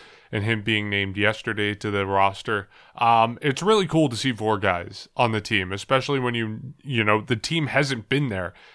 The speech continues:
in Toronto in two years, and you still have this kind of support for the team, still have this kind of, you know, mobilization of the troops per se to vote for players.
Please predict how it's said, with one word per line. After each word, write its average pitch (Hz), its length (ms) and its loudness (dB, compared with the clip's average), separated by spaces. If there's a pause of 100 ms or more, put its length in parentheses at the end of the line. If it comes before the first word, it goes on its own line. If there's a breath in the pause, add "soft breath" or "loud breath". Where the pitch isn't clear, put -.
(140 loud breath)
in 131 160 2
Toronto 117 580 6 (380 soft breath)
in 104 480 0 (160)
two 143 160 2
years, 98 540 0 (120)
and 113 280 2
you 113 120 -2
still 139 260 2
have 123 100 4
this 117 180 -2
kind 120 180 -2
of 104 100 -8
support 113 520 -2
for - 120 -8
the 107 100 -4
team, 104 380 -6 (420 soft breath)
still 139 240 2
have 120 80 2
this 120 180 -2
kind 113 200 0
of, 95 380 -8
you 143 100 -6
know, 104 140 2
mobilization 113 920 4
of 101 120 2
the 107 80 0
troops 123 400 -2
per 117 200 -2
se 104 300 0
to 104 100 -6
vote 104 280 -2
for 117 160 -8
players. 104 500 2